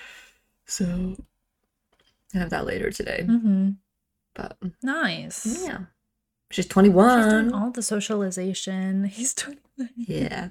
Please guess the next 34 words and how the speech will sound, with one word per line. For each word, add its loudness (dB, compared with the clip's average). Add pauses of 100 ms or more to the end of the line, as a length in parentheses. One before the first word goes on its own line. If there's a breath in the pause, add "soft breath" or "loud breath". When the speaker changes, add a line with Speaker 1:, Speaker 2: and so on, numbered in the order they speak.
Speaker 2:
<laughs> - (1120 loud breath)
Speaker 1:
So -10
that's -6
Speaker 2:
Go -6
Speaker 1:
exciting. -6
Speaker 2:
drink 0
it -2
up -4
for 0
the -2
Speaker 1:
I -2
know. -2 (560)
Speaker 2:
day. 2
Speaker 1:
She 12
doesn't 12
even, 8
like, 0
I 12
don't 10
think 4
she 4
even 4
cares, -2
but, -6 (100)
which 6
is 2
fine, 8
but 4 (340 loud breath)
I 10
was 6
like, 2
"Aw." 4
Speaker 2:
No. -4
Speaker 1:
So 10